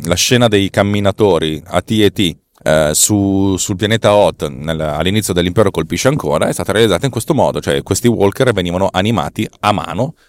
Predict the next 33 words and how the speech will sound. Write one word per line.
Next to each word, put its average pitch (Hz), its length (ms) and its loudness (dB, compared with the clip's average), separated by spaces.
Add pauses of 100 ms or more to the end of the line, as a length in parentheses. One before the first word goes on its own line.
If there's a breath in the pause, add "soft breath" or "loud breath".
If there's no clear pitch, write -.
(100)
posizionandoli 104 800 2 (260 soft breath)
da 78 180 -2
Phil 92 220 0
Tippett, 98 680 0
genio 85 360 0
assoluto 80 480 0
anche 85 200 0
lui, 92 300 2 (280)
eh, 87 200 -2
in 110 120 0
modo 113 180 6
tale 110 240 4
da 92 160 2
creare 92 400 2
dei, 87 260 0
dei 92 140 -2
cicli 90 240 -6
di 90 80 -2
animazione. 87 680 -6 (720)
Queste - 220 0
cose 214 200 0
mi 143 80 2
piacciono 110 260 -2
tantissimo, 107 720 -4 (160)
ne 101 140 0
vedo 107 220 4
tantissime 104 460 -2
fatte, 87 600 0
fatte 95 220 -4
con 95 120 -2
i 92 40 0
Lego. 95 260 2
Cercate, 110 480 2